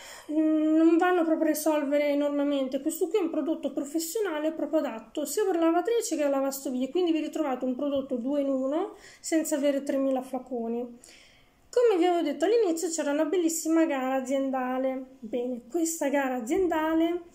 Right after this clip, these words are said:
ci diceva di vendere dieci prodotti, ok? Dieci prodotti per ogni consulente, capogruppo, insomma.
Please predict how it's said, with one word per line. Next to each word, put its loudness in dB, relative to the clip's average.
ci 0
diceva 0
di 4
vendere 0
dieci -2
prodotti, -2
ok? -4
Dieci -10
prodotti -2
per -4
ogni -4
consulente, -6
capogruppo, -4
insomma. -8